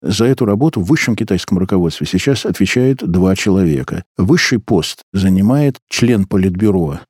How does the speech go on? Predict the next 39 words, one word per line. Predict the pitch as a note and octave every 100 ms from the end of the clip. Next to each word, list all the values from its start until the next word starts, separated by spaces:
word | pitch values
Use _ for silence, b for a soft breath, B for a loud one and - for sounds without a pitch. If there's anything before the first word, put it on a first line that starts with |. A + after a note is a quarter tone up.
| -
то | D#2
есть | C2+ -
высшего | F2+ - E2
партийного | F#2+ E2 E2+ D2+ D2 D2+ D2 D2 - -
ареопага, | E2+ D#2+ - D3 A#2 F#2+ -
Ц | -
К | G2 E2
К | D#2+
П | D#2+ E2
К. | C3+ D3+ - -
В | -
прошлом, | - B2+ - F2+ E2
до | F#2 G#2
этого, | F2 E2+ D#2+
буквально | D#2 D#2+ F#2+ E2 D2+
вот | D2+ -
до, | D2+ E2+ D#2 C#2 - - -
э, | E2+
этого | C#2+ D#2+ F2+ F2
года, | F2+ E2+ E2
министр | F#2 F2+ - D#2
иностранных | D#2+ F2 - E2 D#2 E2
дел | B2 C#3
в |
течение | F#2+ - E2 E2
многих | F2 D#2+ E2
лет, | A2 C3+
господин | A2 - E2 E2 F#2 E2
Ван | E2 F2 D2+ -
И, | A2 D3+ - _ -
его | G#2+ A2
должность | C#3 C#3 A2 -
официально | - G#2 B2+ B2+ G#2
называется | G2 G2+ A2+ A#2+ - - G2+ -
«Ответственный | E2 G2+ G2+ - F#2
секретарь» | - F#2 F2+ C#3+ C#3+
или | G2+
«Руководитель | F2 F2 F#2+ G#2 G2+ E2+
секретариата | - E2+ F2 G2 B2 C#3 G#2+ F#2+